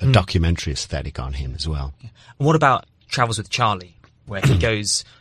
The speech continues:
Speaker 2: on one final journey through the U S with his, his poodle?
Speaker 1: Yeah.
Speaker 2: What can you tell us about the genre of
Speaker 1: Right.
Speaker 2: that book?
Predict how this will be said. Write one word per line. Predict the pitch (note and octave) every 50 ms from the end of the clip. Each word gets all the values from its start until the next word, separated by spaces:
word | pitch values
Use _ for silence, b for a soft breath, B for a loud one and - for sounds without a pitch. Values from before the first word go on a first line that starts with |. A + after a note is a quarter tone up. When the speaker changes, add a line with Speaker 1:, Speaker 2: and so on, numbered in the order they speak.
| b b -
Speaker 2:
on | A2 G#2+
one | A#2 A#2 A#2+ A#2
final | - - B2 B2+ B2 A#2+ A2+ G#2
journey | - A2+ G#2+ G#2+ G#2 G#2 G2+
through | G2+ - - G#2
the | F#2+ G#2
U | G2+ G#2 G2
S | F#2+ G2 - - - -
with | G#2 G2 F#2
his, | G2+ F#2 F#2 - - - B B B B B B
his | - G#2+ -
poodle? | - C#3+ C#3+ C3 A#2 A2 G2 G2+ - _ _ _ -
Speaker 1:
Yeah. | G#2+ A2+ A2 G#2 F2+ D2 - - _ _ -
Speaker 2:
What | D#3+ D#3
can | -
you | -
tell | D#3+
us | D#3
about | C3+ A#2+ -
the | B2+ A#2+
genre | G#2+ C3 D3 C#3 C#3 C3 C3 A#2+ A#2+ A2+
of | G#2 A2+ - - _ _
Speaker 1:
Right. | G2+ A2 A2 G#2 E2+
Speaker 2:
that | - A#2 - - -
book? | - - -